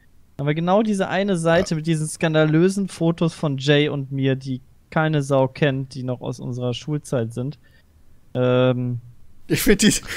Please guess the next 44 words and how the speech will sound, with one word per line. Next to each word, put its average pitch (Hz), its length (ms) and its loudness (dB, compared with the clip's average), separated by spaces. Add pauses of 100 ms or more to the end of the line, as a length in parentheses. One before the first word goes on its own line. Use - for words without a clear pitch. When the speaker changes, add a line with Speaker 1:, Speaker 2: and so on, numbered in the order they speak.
(140)
Speaker 2:
ich 190 120 2
find 190 180 0
die 185 80 0
Bildergeschichte, 175 760 4
Speaker 1:
Ah, 233 60 10
Speaker 2:
die 226 40 10
Speaker 1:
da 269 120 12
Speaker 2:
der 254 140 10
Speaker 1:
ist - 60 4
Speaker 2:
aus 196 60 6
den 170 40 8
Speaker 1:
es. 147 80 4
Speaker 2:
Kindheitsfotos 147 800 4
gemacht 143 320 0
hat, 131 160 2
so 165 220 2
behindert 185 540 2
einfach 143 220 0
Speaker 1:
Ja, 240 140 10 (100)
Speaker 2:
nur. 233 140 2
Speaker 1:
da, 214 80 0
also, 220 180 4
es, 220 180 4 (960)
rat 156 240 2
mal, 165 220 6
was 160 180 4
das 165 220 2
ist. 180 400 -4 (120)
Oh, 165 300 4
ist 139 280 0
der 143 180 2
süß. 139 480 -4 (400)
Jetzt 170 240 -2
rat 196 240 4
Speaker 2:
<laughs> - 40 0
Speaker 1:
endlich. 151 540 0 (300)
Mal 165 240 6
sehen, 160 400 4
was 175 180 2
passiert, 180 460 4
wenn 185 120 8
ich 185 140 4
dran 180 260 4
lecke. 180 560 4